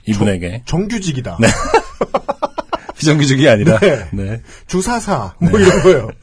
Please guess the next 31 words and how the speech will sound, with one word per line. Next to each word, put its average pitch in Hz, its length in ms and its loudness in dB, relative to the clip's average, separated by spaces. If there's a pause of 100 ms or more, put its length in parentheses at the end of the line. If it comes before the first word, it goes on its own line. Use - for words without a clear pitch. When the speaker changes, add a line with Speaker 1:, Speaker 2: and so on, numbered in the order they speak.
(140)
Speaker 2:
공인 196 340 2
주사사. 175 680 2
Speaker 1:
<laughs> - 1300 -6
Speaker 2:
자, 143 220 0
Speaker 1:
공인 165 340 -2
주사사. 117 460 -6
Speaker 2:
주 - 160 -4
사 208 260 -2
회를 240 280 -2
주사를. 131 580 -2
Speaker 1:
네. 98 260 -6 (640)
Speaker 2:
개망난이는 156 840 -2
아주 131 360 -6
반갑게 139 520 -6
받습니다. 156 480 -8 (720)
<laughs> - 600 -20
그러니까 254 220 -8
이 185 100 0
년 196 140 2
갔겠죠. 175 440 -4
Speaker 1:
네. 90 280 -12 (480)
Speaker 2:
저는 156 380 -4
다음 135 300 -4
날 147 220 -2
후회를 156 420 -4
합니다. 143 400 -6
Speaker 1:
네. 85 400 -10 (640)
Speaker 2:
그 - 120 -16
새끼는 170 420 -8
엄청 131 400 -8
싫은데 185 500 -2